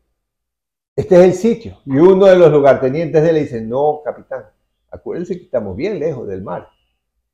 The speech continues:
Y es en ese momento en que él coge y da la vuelta y, se, y baja en el callejón interandino hacia la costa. Algunos días de camino y ya para el mes de abril del año mil quinientos treinta y cinco, no se sabe el día,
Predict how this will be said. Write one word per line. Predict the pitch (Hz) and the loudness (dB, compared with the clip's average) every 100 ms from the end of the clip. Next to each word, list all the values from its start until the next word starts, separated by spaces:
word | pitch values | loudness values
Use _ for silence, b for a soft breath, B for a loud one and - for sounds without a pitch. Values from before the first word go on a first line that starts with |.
| _ _ _ | _ _ _
Y | - 220 | -2 2
es | 285 285 | 2 0
en | 277 262 269 | -2 -4 -4
ese | 311 277 269 | -6 -2 0
momento | 247 226 226 226 | 2 4 4 4
en | 196 175 | 4 4
que | 208 | 0
él | 202 | 0
coge | - 208 208 | 4 4 4
y | |
da | 190 180 | 2 4
la | 175 | 2
vuelta | 156 147 147 147 | 4 2 2 -2
y, | 160 | -4
se, | - 131 117 117 | -4 2 2 2
y | 135 | -4
baja | 117 139 202 156 135 | -2 2 2 2 -6
en | 120 | -6
el | 107 | -6
callejón | 107 107 107 151 | -4 -4 -4 -6
interandino | 165 156 123 117 117 127 120 | -6 -4 -2 -2 -4 -4 -6
hacia | 113 104 | -6 -6
la | 95 - | -6 -10
costa. | - - _ _ _ B B B B B _ _ _ - | -20 -20 _ _ _ B B B B B _ _ _ 2
Algunos | 175 196 269 302 254 202 | 4 4 4 4 4 6
días | 214 202 | 4 4
de | 185 180 | 2 0
camino | 160 156 175 170 | -2 0 -2 -2
y | 147 123 | -4 0
ya | 156 156 | 0 2
para | 135 | 0
el | 117 | -2
mes | 139 143 | -4 -10
de | 143 | -6
abril | 120 117 139 131 | -8 -6 -10 -8
del | 107 | -2
año | 117 117 107 | -2 -2 -8
mil | 135 202 208 | -4 -4 -6
quinientos | 175 170 175 147 - | -10 -8 -8 -10 -8
treinta | 175 170 127 | -8 -6 -6
y | 113 | -8
cinco, | - 139 120 98 | -12 -16 -14 -14
no | 92 | -14
se | 101 123 | -16 -8
sabe | 143 135 | -4 -2
el | 127 | -4
día, | 110 92 - | -6 -12 -16